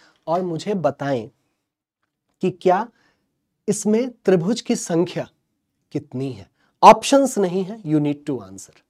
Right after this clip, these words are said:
ठीक है। तो ये हमारा पहला शॉर्ट ट्रिक ट्रायंगल के बेसिस पे। अब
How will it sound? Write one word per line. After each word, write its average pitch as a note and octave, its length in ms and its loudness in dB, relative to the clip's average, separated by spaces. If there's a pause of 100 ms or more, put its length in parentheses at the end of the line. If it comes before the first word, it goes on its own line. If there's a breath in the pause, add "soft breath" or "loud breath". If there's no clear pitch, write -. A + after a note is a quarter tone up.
ठीक - 140 -10
है। - 60 -20 (300 soft breath)
तो B3+ 60 4
ये B3 200 6
हमारा A#3 400 0 (120)
पहला G3 340 0
शॉर्ट D3 360 -4
ट्रिक G#3+ 260 -10
ट्रायंगल C#3+ 400 -6
के C#3 180 -8
बेसिस A2 480 -16
पे। - 140 -20 (760)
अब C#4 200 6